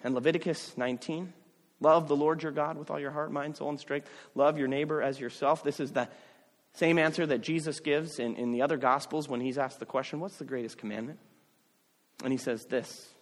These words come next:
"On this hangs the entirety of the law and the prophets." And so the lawyer has given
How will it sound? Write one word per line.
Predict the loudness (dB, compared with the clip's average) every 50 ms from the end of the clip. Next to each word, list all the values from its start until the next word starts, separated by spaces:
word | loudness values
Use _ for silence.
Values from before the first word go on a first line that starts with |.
| _ _ -6
"On | -2 0 0 2
this | 0 -2 -2 -4
hangs | -2 0 0 2 0 -2 -4 -6 -10 -18 -20 -20 -10 -4
the | -2 -2
entirety | -2 -2 -2 -2 0 2 2 2 2 2 0
of | 0 0 -2
the | -4
law | -2 0 2 2 2 2 0 -2 -6 -12 -20 -20 -20 _ _ _ _ _ _ _ _ -14
and | -12 -12
the | -10
prophets." | -10 -6 -6 -6 -6 -8 -12 -18 -20 -18 -20 -20 -20 -20 -20 _ _ _ _ _ _ _ _ _ _ _ _ _ _ _ _ _ _ _ _ _ _ _ _ _ _ -2 -2
And | 0 2
so | 2
the | 2 2
lawyer | 4 6 10 10 10 10 8 6
has | 4 2 0 2
given | 4 4 6 6 6 4 2